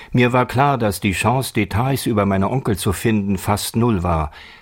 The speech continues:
Aber je länger ich ausgrub, desto klarer wurde mir, wie wenig wir über das Unterlager drei wissen, wo einst die Vernichtung stattfand.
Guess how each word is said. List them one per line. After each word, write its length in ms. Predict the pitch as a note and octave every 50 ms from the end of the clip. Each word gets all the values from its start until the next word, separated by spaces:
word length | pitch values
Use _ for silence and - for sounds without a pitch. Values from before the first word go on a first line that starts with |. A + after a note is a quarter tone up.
| _ _ -
Aber 380 | G#2 G2+ G2+ G2+ A2 G#2+ G#2 G#2+
je 220 | F#2+ F#2+ A2+ A2
länger 260 | G#2+ A#2 B2 B2 B2 A2
ich 160 | A#2 - D3+
ausgrub, 640 | - B2 C3 B2+ - - - A2+ D3 E3+ E3 -
desto 260 | - C3 B2 - C3
klarer 440 | G#2+ - A2 A2+ A#2+ B2+ C#3+ D#3 C3
wurde 240 | C3 C3 C3+ D3 D#3
mir, 320 | D3+ D3 D#3 D#3+ D#3+ C#3+
wie 180 | A#2+ A#2 A2 G2
wenig 380 | G#2+ C3+ D#3 E3 E3 - - -
wir 160 | C#3+ C#3 B2
über 180 | A#2+ A#2+ B2
das 200 | - A2 G#2 -
Unterlager 600 | - - C#3+ C#3+ - C3+ A#2+ A#2 G#2+ G#2+ G#2+ G2+
drei 320 | F2+ - G2 G#2+ A2+ A2 A2
wissen, 380 | C#3+ D3 - - A2+ F#2 D2+ - - - - - - -
wo 220 | - - F#2 E2+ E2
einst 340 | - F#2+ F#2 F#2 - -
die 80 | - F#2+
Vernichtung 520 | - - F2+ F2 F#2+ F#2 - - G2+ G2
stattfand. 640 | E2+ - G2+ G#2 - - - F#2 F2+ D#2+ C#2+ - -